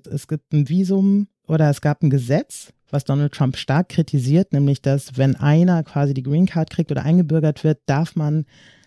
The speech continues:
als Kette hinten ran seine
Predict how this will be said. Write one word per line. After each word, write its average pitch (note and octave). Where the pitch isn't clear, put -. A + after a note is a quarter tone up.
als -
Kette F#3+
hinten E3
ran D#3
seine D3